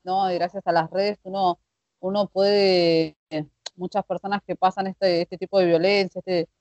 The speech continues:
estas cosas lo pueden como, como contar, ¿no? Como, como desahogarse contándolo en las redes, eh,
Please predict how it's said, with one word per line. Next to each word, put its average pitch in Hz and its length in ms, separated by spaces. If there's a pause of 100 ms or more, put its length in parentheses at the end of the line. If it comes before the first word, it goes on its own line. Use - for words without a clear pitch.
(280)
estas 196 280
cosas 233 320
lo 180 140
pueden 214 260
como, 160 400
como 165 300
contar, 170 560 (160)
¿no? 202 360
Como, 156 600 (960)
como 190 260
desahogarse 214 1120
contándolo 208 480
en 190 80
las 180 160
redes, 233 720 (360)
eh, 151 460